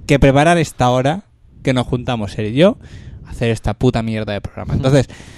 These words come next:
Speaker 1: perdemos el tiempo durante toda la semana en hacerlo todo lo mejor posible para hoy hacerlo todo peor posible.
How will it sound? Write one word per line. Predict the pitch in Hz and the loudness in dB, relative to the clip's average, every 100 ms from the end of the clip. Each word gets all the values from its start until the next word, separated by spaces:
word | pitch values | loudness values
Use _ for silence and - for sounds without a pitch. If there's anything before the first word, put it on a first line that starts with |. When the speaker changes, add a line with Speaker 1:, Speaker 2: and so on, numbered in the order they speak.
| - - - - - - - - | -20 -20 -20 -20 -20 -20 -6 2
Speaker 1:
perdemos | 143 156 156 135 | 6 6 6 6
el | 117 | 6
tiempo | 135 135 131 | 6 8 8
durante | 123 110 104 | 6 6 2
toda | 120 | 2
la | 117 | 2
semana | 120 127 135 | 0 0 0
en | 113 | -2
hacerlo | 107 131 127 131 131 - - - - - - - - - - - - | -2 0 2 4 4 0 -12 -20 -20 -20 -14 -12 -10 -10 -12 -16 4
todo | 160 170 | 8 10
lo | |
mejor | 160 151 156 | 8 4 4
posible | 156 190 185 170 | 6 8 8 6
para | 135 135 | 2 2
hoy | 185 | 2
hacerlo | 156 160 156 | 2 -2 -2
todo | - 127 120 | 6 8 6
peor | 113 110 | 2 -4
posible. | - 104 - 98 98 | -6 -10 -8 -10 -10